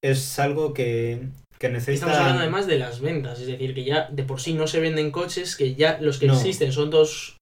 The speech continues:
Speaker 2: de gasolina, y las ventas incluso hay muchísimas más de coches de gasolina
Speaker 1: Eso
Speaker 2: que
Speaker 1: es,
Speaker 2: de
Speaker 1: sí. Bueno, eh, may-, mayormente diésel,
Speaker 2: Diésel.
Speaker 1: pues, mm, más barato así, y luego gasolina, eso.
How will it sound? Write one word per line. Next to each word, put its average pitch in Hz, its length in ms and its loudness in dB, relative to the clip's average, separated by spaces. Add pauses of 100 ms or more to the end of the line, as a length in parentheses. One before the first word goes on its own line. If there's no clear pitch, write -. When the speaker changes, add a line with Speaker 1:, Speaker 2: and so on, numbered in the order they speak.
Speaker 2:
de 156 100 2
gasolina, 156 460 -2
y 139 100 0
las 135 280 0
ventas 185 400 -2
incluso 170 500 -6 (240)
hay 143 100 2
muchísimas 147 560 0
más 156 220 -4
de 131 240 -6
coches 131 320 -8
de 131 180 -6
gasolina 135 380 0
Speaker 1:
Eso - 140 2
Speaker 2:
que 110 160 -4
Speaker 1:
es, 117 120 -6
Speaker 2:
de 127 100 0 (140)
Speaker 1:
sí. - 40 -14 (200)
Bueno, 113 300 -6
eh, 117 320 -2
may-, 123 420 -4
mayormente 135 1080 2 (240)
diésel, 143 500 0 (180)
Speaker 2:
Diésel. 120 260 -6
Speaker 1:
pues, - 760 -16 (240)
mm, 113 440 -10
más 120 240 -6
barato 127 480 0
así, 165 480 -8 (440)
y 117 140 -6
luego 120 200 0
gasolina, 113 560 -6
eso. 127 380 -4